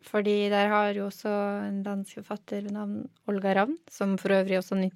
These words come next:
nylig gitt ut en bok med beslektet tematikk. Den handler vel om fødselsdepresjon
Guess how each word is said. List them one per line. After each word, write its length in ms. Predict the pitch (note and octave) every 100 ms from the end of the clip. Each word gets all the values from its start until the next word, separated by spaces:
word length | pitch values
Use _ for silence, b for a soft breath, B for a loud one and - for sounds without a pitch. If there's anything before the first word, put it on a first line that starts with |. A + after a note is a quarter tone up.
| A#3
nylig 320 | G#3 F#3+ F#3
gitt 80 | F#3
ut 100 | F3
en 80 |
bok 320 | F#3 - - - _ -
med 140 | G3+ F#3+
beslektet 500 | F#3+ F#3+ - G3+ G3
tematikk. 440 | G3 G3 A#3+ -
Den 160 | - G#3
handler 240 | G3+ G3
vel 140 | G3 G3
om 240 | G3 G#3
fødselsdepresjon 1300 | - G3 - G#3 A3+ - - G#3+ - G3+ G3 A3